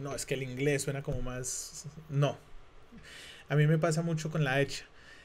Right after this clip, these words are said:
le agrego la H para que suene más C, pues no. Noticiable, noticiable. Entonces miren que a veces que se quitan letras, la E A, entonces aquí en noticiable.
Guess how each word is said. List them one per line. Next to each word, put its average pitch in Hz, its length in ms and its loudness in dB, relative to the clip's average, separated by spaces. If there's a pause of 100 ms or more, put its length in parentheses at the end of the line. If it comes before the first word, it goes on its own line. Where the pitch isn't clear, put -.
(100)
le 139 100 2
agrego 139 380 6
la 143 220 6
H 156 340 0 (720)
para 127 160 2
que 123 100 -2
suene 127 220 -4
más 139 260 0 (180)
C, - 260 12 (440)
pues 117 200 0
no. 123 180 -6 (460)
Noticiable, 147 720 4 (220)
noticiable. 139 680 -2 (480)
Entonces 139 500 2
miren 147 240 6
que 156 180 4
a 131 60 2
veces 127 380 0
que 156 120 -6
se 151 160 0
quitan 135 300 -2
letras, 143 480 2 (300)
la 131 300 -6
E 147 260 4
A, 143 240 0 (500)
entonces 131 360 -6
aquí 127 200 -4
en 123 100 -6
noticiable. 135 500 -4